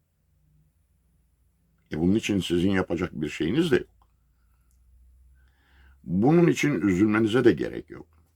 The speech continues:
Ama bilmeniz gereken o kadar çok şey var ki sizin bunları konuşmaya, bunları sohbet etmeye azminiz olup olmayacağını da bundan sonra göreceğimizi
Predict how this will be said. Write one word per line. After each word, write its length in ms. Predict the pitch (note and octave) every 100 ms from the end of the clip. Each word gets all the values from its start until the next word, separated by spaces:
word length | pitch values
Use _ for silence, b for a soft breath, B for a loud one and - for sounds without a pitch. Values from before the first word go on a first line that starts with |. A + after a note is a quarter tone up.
| _ _ _ _ _ _ _ _ _ _ _ _ _ _ _ _ _
Ama 260 | F2 F2 E2
bilmeniz 480 | G2+ A2 C#3 C#3+
gereken 480 | A#2+ F#2 E2+ E2 F2 _ _ _ _ _ _ _ _ _ _ _
o 120 | E2
kadar 300 | F#2 F#2 A#2
çok 280 | - A2+ -
şey 220 | A2 G2+
var 160 | B2 D#3
ki 280 | - A2 - _ _ _ _ _ _ _ _ _ _ _ _ _ _ _ _
sizin 540 | - A#2+ C3+ G3 C3+ G#2+
bunları 420 | A2 G2+ F#2 F2+
konuşmaya, 680 | F2+ F2+ - E2+ E2 D#2+ E2
bunları 320 | F#2 F#2+ F2
sohbet 480 | - F#2 - F#2 F2+
etmeye 540 | F2 - D2 D2+ - _ _ b b b b D2+
azminiz 540 | F#2 F2+ A2+ A#2 F2
olup 300 | D#2 F#2 F2+ A1
olmayacağını 800 | F#2+ C#3 F3+ C#3+ F#2 B1+ G1+
da 220 | G2+ C#3 _ _ _ _ _ _ _ _ _ _ _ _ _ C#2+
bundan 300 | E2+ G2 G2+
sonra 320 | F2+ F2 A2
göreceğimizi 840 | F#2 D#2 D2 D2 D2 C#2+ E2+ C3+